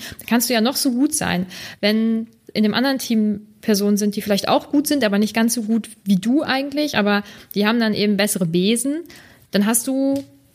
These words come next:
ja einfach viel, viel schlechtere Karten. Also ich finde, äh, diese Aufteilung einfach nicht fair. Oder ich finde diese Art und Weise, wie Quidditch dort gespielt wird, einfach nicht so ganz fair.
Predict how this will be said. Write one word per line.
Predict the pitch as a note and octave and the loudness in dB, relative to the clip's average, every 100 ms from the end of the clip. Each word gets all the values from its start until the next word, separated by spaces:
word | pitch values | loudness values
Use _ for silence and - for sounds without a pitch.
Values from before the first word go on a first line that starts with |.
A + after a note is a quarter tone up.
| _ _ | _ _
ja | A3 G3 - - _ | 0 0 -2 -12 _
einfach | G#3 A3 - | -2 -2 -4
viel, | - - D4 | -4 0 0
viel | D4 | 0
schlechtere | B3 B3 - A3 | -2 -2 0 -2
Karten. | A3 F#3+ F#3 F#3 F3 | 0 0 0 0 0
Also | E3+ | 2
ich | F3+ - | 0 0
finde, | G#3+ G#3 G3 | 0 0 0
äh, | G3 F#3+ | 0 0
diese | F#3+ F#3+ | 0 0
Aufteilung | G#3+ - G#3 G3 G3 G3 - - - - - - - C4+ D#4 - - G#3 | 0 0 0 2 0 -2 -6 -18 -20 -20 -20 -20 -18 -18 -20 -20 -2 -2
einfach | G#3+ F#3+ - - | 0 -4 -6 0
nicht | G#3 - - - - - _ - - | 0 0 -10 -16 -20 -20 _ -20 -14
fair. | G#3+ - - G3 G#3+ C4+ E4 - | -6 -4 0 2 0 -2 -6 -2
Oder | F#3+ | 0
ich | F#3+ | 0
finde | G#3+ G#3 | 0 2
diese | F#3+ F3+ | 2 0
Art | F3+ F#3 - | 0 -2 -2
und | G3 F#3 | 0 2
Weise, | F#3+ F#3+ F#3+ F3 | 2 2 0 0
wie | F#3 F#3 | 0 0
Quidditch | F3+ G#3 G3 F#3+ - | 0 0 2 0 -2
dort | F3 F#3 - - | 0 0 -2 -2
gespielt | F#3+ - G#3 A3+ A#3 | 0 2 2 0 0
wird, | G#3+ G#3+ - | 0 0 0
einfach | G3 F#3+ F#3 | -2 0 2
nicht | F#3+ - | 0 0
so | F3 | -2
ganz | F#3 F3+ - | 0 0 0
fair. | - - E3 F#3+ | -2 -2 0 2